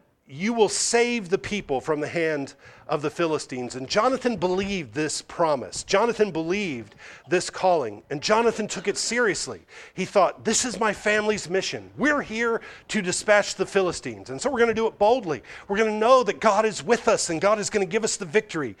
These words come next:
if we're faithful to do what he tells us to do." So Jonathan now takes the initiative while his father is sitting under a tree w-, hanging out with the,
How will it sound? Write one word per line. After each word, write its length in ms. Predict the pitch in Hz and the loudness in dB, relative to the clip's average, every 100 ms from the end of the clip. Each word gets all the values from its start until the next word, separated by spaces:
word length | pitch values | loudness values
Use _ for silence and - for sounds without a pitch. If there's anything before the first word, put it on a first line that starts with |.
| - - | -18 -6
if 180 | 180 185 | -2 0
we're 140 | 180 160 | 0 -2
faithful 480 | - 220 - 196 | 2 0 0 -4
to 120 | 180 160 | -4 -4
do 280 | 139 170 | -4 -4
what 200 | 151 156 | -2 -2
he 140 | 139 151 | -2 -6
tells 340 | - 151 131 | -2 -2 0
us 240 | 131 123 - - - - | -4 -6 -12 -18 -20 -8
to 100 | 156 | -4
do." 300 | 151 110 80 - - - | -2 -4 -8 -20 -18 0
So 320 | 196 170 156 123 | 4 4 2 0
Jonathan 640 | 190 214 208 - 170 143 - | 4 4 4 2 2 0 -2
now 240 | 147 156 | 0 0
takes 400 | 135 - 269 - | -2 -2 -2 -2
the 120 | - | -2
initiative 520 | 214 190 - 143 131 - - - | 0 0 -2 -4 -4 -8 -16 -2
while 140 | 156 | 0
his 200 | 147 143 | 0 -2
father 300 | - 175 160 | 0 2 2
is 160 | 143 135 | -2 -6
sitting 520 | - 190 180 160 139 131 | -2 0 0 0 -4 -4
under 360 | 151 160 151 143 | -4 -2 -4 -4
a 100 | 135 | -8
tree 480 | - 147 123 113 113 - - - | -6 -6 -6 -8 -12 -20 -20 -12
w-, 180 | 127 | -10
hanging 300 | - 165 147 | -6 -4 -2
out 180 | 131 120 | -2 -2
with 280 | 120 123 - | -6 -8 -8
the, 260 | 120 113 | -6 -6